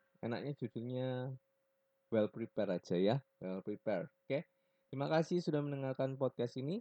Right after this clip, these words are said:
Podcast yang cepat cuma sepuluh menit. Bisa kamu dengarkan sambil mandi mungkin. Jadi, selamat mengembangkan diri. Selamat mengembangkan talenta.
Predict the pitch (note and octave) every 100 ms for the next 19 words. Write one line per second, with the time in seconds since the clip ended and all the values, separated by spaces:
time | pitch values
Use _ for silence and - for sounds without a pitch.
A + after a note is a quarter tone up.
0 | - A2 - A#2 B2 A2+ A2 - C#3 -
1 | B2 A2 - B2 A#2 D3+ - G#2+ A#2 G#2+
2 | G2+ G#2 G#2 G#2+ A2 G#2+ G2+ G#2 A2 A2
3 | A2 G2+ G#2+ A#2 C#3 D#3 D#3 F3+ F#3+ -
4 | _ _ _ _ _ _ G2+ G#2 A#2+ A#2+
5 | B2 B2+ _ _ - A2 A2+ A#2+ - -
6 | A#2 A2 G#2+ G#2 G#2 G#2+ G#2 G#2+ A2 _
7 | _ _ _ _ _ _ _ _ - A2
8 | D#3+ A3 _ - - G#2+ G#2+ G#2+ G2+ G2
9 | F#2 F#2 G2+ G2+ G#2+ C#3 D#3+